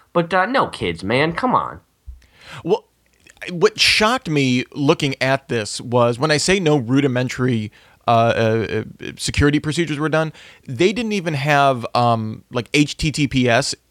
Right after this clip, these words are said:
Speaker 2: uh, as the default for, like, signing in from your, like, if you were a parent l-, signing in to, like, view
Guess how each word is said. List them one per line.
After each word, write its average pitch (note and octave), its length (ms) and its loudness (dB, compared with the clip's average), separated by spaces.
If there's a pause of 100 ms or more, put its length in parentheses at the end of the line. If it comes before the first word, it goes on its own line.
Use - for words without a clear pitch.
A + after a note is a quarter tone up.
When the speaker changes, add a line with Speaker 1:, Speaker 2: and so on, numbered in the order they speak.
Speaker 2:
uh, A2+ 300 2
as B2 160 0
the A2+ 100 -2
default A#2+ 560 0
for, A#2 400 0
like, A2+ 200 -4
signing C3 420 0
in B2 300 -2
from A#2+ 260 -4
your, A2+ 320 0
like, B2 180 -2
if A#2 80 -4
you C#3 100 4
were B2+ 100 4
a A#2 40 2
parent A#2+ 440 -2
l-, C3 140 -8
signing B2 420 -2
in A#2+ 160 -4
to, A#2 80 0
like, A2+ 180 -2
view A#2+ 500 0